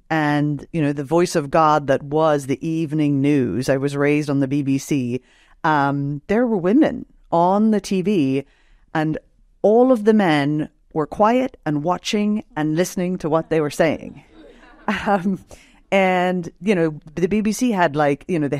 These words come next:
had Kate Adie and Orla Guerin, they had female anchors, but they had women out in the field all over the world telling these incredible stories, commanding people's attention. Um, and we come from a storytelling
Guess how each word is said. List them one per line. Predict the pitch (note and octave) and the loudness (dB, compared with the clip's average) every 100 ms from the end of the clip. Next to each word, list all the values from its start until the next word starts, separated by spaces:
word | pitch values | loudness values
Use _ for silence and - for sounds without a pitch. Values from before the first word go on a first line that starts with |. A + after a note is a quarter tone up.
| C#3+ | -6
had | - | -6
Kate | E3 D#3+ | -4 -4
Adie | G#3 A3 G#3 G#3 G3 | -2 -2 0 0 0
and | D3 | -2
Orla | D#3+ D#3+ D3 | 0 0 -2
Guerin, | D3+ G#3+ G#3+ G3+ | -2 0 2 2
they | F3+ | 0
had | C3+ B2+ | -2 -4
female | E3+ D3+ C3+ | -2 0 0
anchors, | - G#3+ G#3 G#3 - | 0 -2 0 0 -2
but | F#3+ | -2
they | |
had | F#3 E3 | -2 0
women | G3+ G#3 | 0 2
out | G3+ G3+ | 0 -2
in | E3 | -4
the | D3 G#3+ | -4 -2
field | B3 D3+ C3+ - - | 0 0 -2 -12 -4
all | G3+ A3 G#3 | 2 2 2
over | F#3 | 0
the | E3+ | 0
world | D3+ D#3 A#3 G3+ D3+ D3+ - _ | 0 2 2 4 4 0 -8 _
telling | - G3 F#3+ F#3 | -4 -2 0 0
these | F3 E3+ | -2 -4
incredible | F#3+ E3 F#3 F3 | -6 0 0 2
stories, | E3 B3 G3 | 0 2 2
commanding | - G3 F3 F3 G#3 G3 F#3 | 0 -4 0 0 0 0 -2
people's | F#3 E3 E3 | -4 -4 -2
attention. | E3+ - A#3 A#3 B2+ - - _ _ _ - | -4 0 0 0 -4 -6 -8 _ _ _ -4
Um, | E3+ D#3+ D#3+ D#3+ D#3+ - | 0 0 0 -2 -2 0
and | G#3 | 0
we | C#4 - | 0 0
come | C#4+ | 0
from | A3+ E3 | 2 -2
a | |
storytelling | C#3+ - F#3+ E3 F3 D3 C#3 C3 | -4 -2 0 0 -2 -2 -4 -6